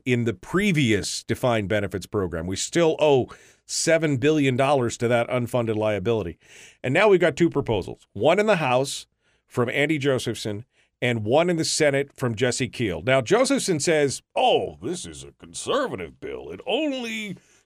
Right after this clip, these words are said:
deals with the first responders." And then in the next paragraph in the, uh, article in the newspaper says, "But, you know, yeah, this could spread to everybody else, and that'd be great. I'd love to spread the wealth." Uh, <laughs> which is just, I mean, you wanna talk about the poison pill.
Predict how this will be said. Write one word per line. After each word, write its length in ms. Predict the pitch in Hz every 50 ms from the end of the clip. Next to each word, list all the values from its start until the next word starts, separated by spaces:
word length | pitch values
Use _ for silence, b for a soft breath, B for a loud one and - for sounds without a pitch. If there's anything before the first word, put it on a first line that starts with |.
| _ 123
deals 460 | 104 147 196 214 214 208 208 202 147 120
with 140 | 160 160
the 100 | 160 151
first 400 | 131 - 147 151 160 151 - -
responders." 840 | 147 147 131 - - - 143 135 131 123 110 90 85 76 69 - b b b b b
And 160 | - 147 151
then 140 | 170 180 175
in 160 | 165 156 151
the 60 | 147 151
next 160 | 147 139 -
paragraph 580 | - 165 160 156 135 117 123 120 120 117 -
in 80 | 127 113
the, 260 | 117 117 113 113 113
uh, 80 | 113 117
article 420 | 123 139 139 135 127 - 127 123
in 80 | 120 110
the 60 | 117
newspaper 480 | 127 147 160 - - 123 113 - 120 113
says, 320 | - 135 120 117 107 B B B B B B B _
"But, 140 | 180 202 202
you 80 | 208
know, 240 | 202 196 185 175 151 b b b b _ -
yeah, 180 | 165 220 226
this 180 | 170 190 208 -
could 140 | - 311 -
spread 240 | - - 147 -
to 80 | 147 156
everybody 320 | 131 123 107 117 113 120
else, 180 | 135 156 - -
and 80 | 123 117
that'd 140 | 127 131
be 100 | 117 113
great. 260 | 90 98 117 139 156 131
I'd 160 | 101 104 92
love 180 | 110 131 147 127
to 60 | 107
spread 240 | - - 117 101 87
the 80 | 87 90
wealth." 400 | 90 104 92 67 57 - - - _ _ b b b b b b b _
Uh, 300 | - 127 123 120 127 131
<laughs> 120 | - - -
which 260 | 143 143 139 - 151
is 200 | 139 135 123 -
just, 340 | - 147 147 139 139 - -
I 80 | 131 127
mean, 340 | 123 131 127 127 120 117 117 -
you 80 | 147
wanna 160 | 151 143 127
talk 220 | 113 139 127 123 123
about 220 | 120 117 113 98
the 80 | - 95
poison 460 | - - 113 117 120 - 107 95 87
pill. 400 | - 123 117 113 98 90 85